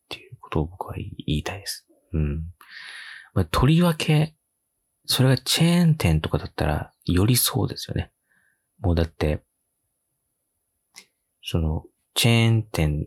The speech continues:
全体、グループ全体で、まあ、す-、ちゃんと採算が取れるようにシステムを組んでるわけですから、メニュー価格決めとか、全部やってるわけだから、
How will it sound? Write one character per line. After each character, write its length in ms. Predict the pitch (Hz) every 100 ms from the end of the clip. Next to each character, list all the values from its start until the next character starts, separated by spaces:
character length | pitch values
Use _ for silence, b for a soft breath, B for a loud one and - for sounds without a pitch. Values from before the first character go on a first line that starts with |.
| - -
全 300 | 90 92 90
体、 340 | 92 90 90
グ 200 | - 98
ル 160 | 117 113
ー 40 |
プ 120 | -
全 260 | 143 90 90
体 240 | 92 90
で、 380 | 120 117 - - _ -
ま 200 | 82 73
あ、 40 |
す-、 320 | - - - -
ち 60 |
ゃ 60 | 92
ん 40 |
と 80 | 85
採 240 | - 110 104
算 240 | - 107
が 80 | 104
取 260 | - 113
れ 60 | 143
る 120 | 104
よ 140 | 78 71
う 40 |
に 280 | 73 73 - _ _ _ _
シ 300 | - - -
ス 120 | 98 -
テ 100 | 76
ム 240 | 76 78 _ _ - - -
を 140 | - -
組 260 | - 120
ん 60 | 92
で 120 | 78
る 120 | 76
わ 120 | 73 80
け 80 |
で 80 | -
す 80 | -
か 100 | -
ら、 220 | 156 - _ _ _ _ _
メ 180 | 85 78
ニ 140 | 76
ュ 200 | 73 71
ー 80 | -
価 140 | - -
格 260 | 78 85
決 160 | 78 80
め 120 | 78
と 120 | 78
か、 220 | - - - b b b b _
全 220 | - 92 87
部 100 | 76
や 100 | 82
っ 60 |
て 120 | -
る 80 | 117
わ 80 | 76
け 100 | -
だ 80 | 87
か 120 | 76
ら、 280 | 78 78